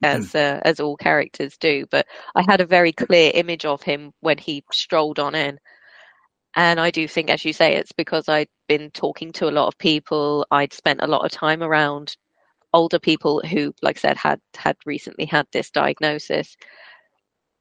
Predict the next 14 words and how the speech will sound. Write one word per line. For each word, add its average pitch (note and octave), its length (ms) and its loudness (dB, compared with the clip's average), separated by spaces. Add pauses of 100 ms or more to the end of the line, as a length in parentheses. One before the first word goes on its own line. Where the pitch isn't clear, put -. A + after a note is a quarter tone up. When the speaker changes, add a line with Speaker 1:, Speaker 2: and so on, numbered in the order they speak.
(300)
Speaker 2:
But, E3 260 6 (360)
like, E3 220 2
no, F3+ 460 2
no F#3+ 140 6
group F#3 240 -2
of F3 100 -2
people E3 280 -2
is D#3 100 2
gonna D#3 180 -2
be D3 100 4
a D3+ 60 6
monolith. D3 500 0
So D3+ 340 0
I, D3+ 120 2